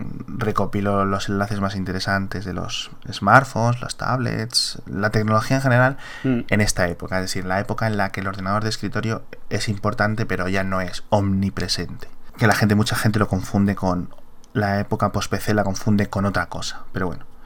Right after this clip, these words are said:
Speaker 1: El caso es, eh, tiene un problema Samsung bastante grande. Bueno,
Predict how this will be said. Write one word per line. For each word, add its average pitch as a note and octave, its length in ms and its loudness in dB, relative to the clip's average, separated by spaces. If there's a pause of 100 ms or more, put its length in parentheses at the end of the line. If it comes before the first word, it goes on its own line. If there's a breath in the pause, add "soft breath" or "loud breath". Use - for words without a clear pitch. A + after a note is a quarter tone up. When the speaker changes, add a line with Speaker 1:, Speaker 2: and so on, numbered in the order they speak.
(840 loud breath)
Speaker 1:
El G#2+ 480 2
caso B2 260 2
es, C#3+ 220 -4
eh, G2 340 -2 (340)
tiene A#2+ 220 4
un B2 120 4
problema A#2 500 2 (120)
Samsung A#2 540 4
bastante G#2+ 460 0
grande. A2 480 0 (280)
Bueno, A3+ 300 2